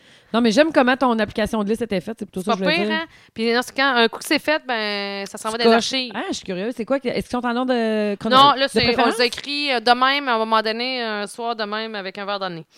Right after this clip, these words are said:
Speaker 2: Euh, New Orleans, c'est, bon, c'est pas tant, mais la
Speaker 1: C'est
Speaker 2: Nouvelle-Orléans,
Speaker 1: super.
Speaker 2: mais Mardi Gras, tout ça, j'ai jamais
Speaker 1: C'est
Speaker 2: été.
Speaker 1: super.
Speaker 2: Euh, aller voir des rodéos à Houston. Tu sais,
Speaker 1: Ah,
Speaker 2: euh,
Speaker 1: ok,
Speaker 2: des, des vrais
Speaker 1: oui.
Speaker 2: rodéos. Bon. Copenhague, le Dan-,
Speaker 1: Oui,
Speaker 2: le Danemark.
Speaker 1: le Danemark.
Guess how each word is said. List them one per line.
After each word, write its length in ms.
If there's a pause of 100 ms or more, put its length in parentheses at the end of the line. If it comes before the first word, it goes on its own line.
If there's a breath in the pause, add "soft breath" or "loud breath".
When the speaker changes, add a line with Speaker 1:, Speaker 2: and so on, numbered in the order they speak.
(400 loud breath)
Speaker 2:
Euh, 240
New 160
Orleans, 460
c'est, 120
bon, 160
c'est 100
pas 100
tant, 340
mais 100
la 80
Speaker 1:
C'est 60
Speaker 2:
Nouvelle-Orléans, 340
Speaker 1:
super. 400
Speaker 2:
mais 160
Mardi 400
Gras, 220
tout 160
ça, 220
j'ai 100
jamais 80
Speaker 1:
C'est 60
Speaker 2:
été. 80 (100)
Speaker 1:
super. 280 (440 loud breath)
Speaker 2:
Euh, 120
aller 140
voir 180
des 360
rodéos 420
à 80
Houston. 540 (100)
Tu 0 (400)
sais, 240
Speaker 1:
Ah, 640
Speaker 2:
euh, 60
Speaker 1:
ok, 60
Speaker 2:
des, 320
des 60
vrais 180
Speaker 1:
oui. 40
Speaker 2:
rodéos. 260
Bon. 120 (360 soft breath)
Copenhague, 760
le 140
Dan-, 260
Speaker 1:
Oui, 80
Speaker 2:
le 80
Danemark. 320
Speaker 1:
le 60
Danemark. 600